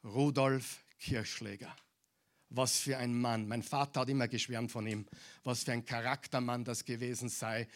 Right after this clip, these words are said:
Achtzig Prozent hat er gekriegt bei der Wiederwahl. Achtzig Prozent.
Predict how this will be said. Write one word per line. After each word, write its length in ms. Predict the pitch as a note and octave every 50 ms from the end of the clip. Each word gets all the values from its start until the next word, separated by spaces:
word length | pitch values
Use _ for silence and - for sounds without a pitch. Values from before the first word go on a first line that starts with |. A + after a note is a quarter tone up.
| - - - - - - - -
Achtzig 600 | - C#3 C#3+ D3+ - - - - D#3+ D3 - -
Prozent 540 | - C3+ C#3 C3 - - C#3+ C3+ C#3 C3+ -
hat 100 | C3 B2+
er 140 | C3 B2+ A#2+
gekriegt 520 | C3+ C3 A2+ - A2 C3 C3 B2+ - -
bei 100 | - B2
der 100 | A2+ C3 B2+ - C#3
Wiederwahl. 460 | C3+ C3+ B2+ B2 A2+ A2 A2+ A#2 B2 -
Achtzig 680 | - D#3 D3 - - - - - D#3+ C#3+ - - -
Prozent. 580 | A#2+ C3 B2+ C3 - D3 C#3 C3 C#3 C#3 -